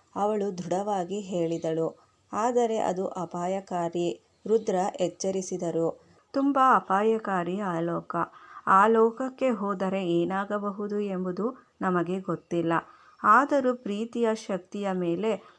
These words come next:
ವಿಶ್ವಾಸ." ಮಾಯಾಲೋಕವನ್ನು, ಪ್ರವೇಶವನ್ನು ಹುಡುಕಲು ನಿರ್ಧರಿಸಿದರು. ಅವರ ಅರಮನೆಯ ಹಳೆಯ ಗ್ರಂಥಗಳಲ್ಲಿ ಹುಡುಕಿದಾಗ ನಕ್ಷತ್ರ ಇರುವ ಒಂದು ಪಾನಿಪುರಿ ಬೀಜ ಇವರನ್ನು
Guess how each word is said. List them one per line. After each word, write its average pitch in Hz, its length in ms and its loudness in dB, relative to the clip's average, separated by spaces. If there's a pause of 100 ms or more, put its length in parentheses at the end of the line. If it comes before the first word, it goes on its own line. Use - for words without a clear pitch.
(160)
ವಿಶ್ವಾಸ." 220 600 -2
ಮಾಯಾಲೋಕವನ್ನು, 220 1160 2
ಪ್ರವೇಶವನ್ನು 196 840 -2
ಹುಡುಕಲು 185 540 -2
ನಿರ್ಧರಿಸಿದರು. 180 1120 -2 (220)
ಅವರ 233 240 8 (140)
ಅರಮನೆಯ 233 680 2
ಹಳೆಯ 226 480 2
ಗ್ರಂಥಗಳಲ್ಲಿ 202 800 2
ಹುಡುಕಿದಾಗ 196 760 0 (440)
ನಕ್ಷತ್ರ 208 560 0 (320)
ಇರುವ 202 360 2
ಒಂದು 190 320 2
ಪಾನಿಪುರಿ 208 720 0
ಬೀಜ 190 340 -2 (180)
ಇವರನ್ನು 208 760 0